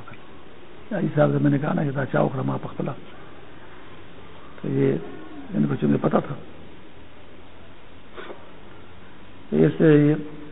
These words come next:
ظاہر الفساد، فساد فی البر والبحر بما کسبت ایدی الناس، خشکی تری پر جو فساد ہوا انسانوں کا اپنے ہاتھ کا کمایا ہوا تھا،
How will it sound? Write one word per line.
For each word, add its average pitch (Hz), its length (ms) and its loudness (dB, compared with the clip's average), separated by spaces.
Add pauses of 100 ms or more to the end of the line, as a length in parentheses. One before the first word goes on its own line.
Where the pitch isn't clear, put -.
(280)
ظاہر 160 200 12
الفساد، 160 460 12 (140)
فساد 156 280 10
فی 160 180 6
البر 147 320 8
والبحر 151 560 8
بما 143 160 12
کسبت 131 460 4 (220)
ایدی 127 180 8
الناس، 120 280 12 (1080)
خشکی 170 240 8
تری 170 220 12
پر 151 140 8
جو 135 160 8
فساد 135 320 10
ہوا 170 160 12
انسانوں 147 340 8
کا 156 60 4
اپنے - 180 4
ہاتھ 147 180 4
کا 135 60 0
کمایا 139 300 10
ہوا 101 160 8
تھا، - 140 -6